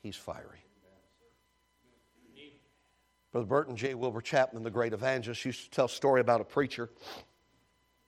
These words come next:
who had a church member come visit him and say in his office, "You're preaching against sin is way too hard."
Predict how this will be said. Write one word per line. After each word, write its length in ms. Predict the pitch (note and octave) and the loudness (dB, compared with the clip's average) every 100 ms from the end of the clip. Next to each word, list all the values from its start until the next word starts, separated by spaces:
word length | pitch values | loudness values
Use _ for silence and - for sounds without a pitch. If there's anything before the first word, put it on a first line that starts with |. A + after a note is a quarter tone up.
| _ _ | _ _
who 60 | B2+ | -6
had 140 | C3 | -4
a 60 | C#3+ | -4
church 300 | - D#3 - | -4 -6 -4
member 240 | C#3+ D3 | -4 -2
come 280 | B2+ D#3 C3+ | -2 0 0
visit 280 | B2+ C3+ B2+ | -2 -2 -6
him 280 | C3+ C3+ A#2+ | -4 -4 -4
and 80 | A#2 - - _ _ | -8 -14 -20 _ _
say 260 | - E3+ D#3+ | -4 0 0
in 60 | |
his 120 | C3+ C3+ | 0 4
office, 420 | D3+ D3 C#3 - | 6 4 -2 -2
"You're 120 | D3+ | -4
preaching 480 | - E3 D3 D3+ C3+ | 0 -2 0 -4 -2
against 420 | B2 B2+ - - | -2 -4 -6 -6
sin 260 | E3 C#3+ A#2+ | -2 -2 -2
is 160 | A2 | -6
way 200 | G#2+ B2+ | -4 -4
too 200 | A#2 A#2 | -4 -8
hard." 380 | F#2 G2+ F2 F2 | -6 -6 -6 -10